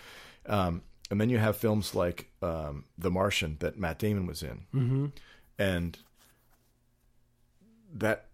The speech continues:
Speaker 1: the score is m-, much more atmospheric, and here he is,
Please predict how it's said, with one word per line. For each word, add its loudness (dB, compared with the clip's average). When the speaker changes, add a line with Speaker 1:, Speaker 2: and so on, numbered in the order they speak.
Speaker 1:
the -2
score 4
is 0
m-, 2
much 2
more 0
atmospheric, 0
and -6
here 4
he 6
is, 4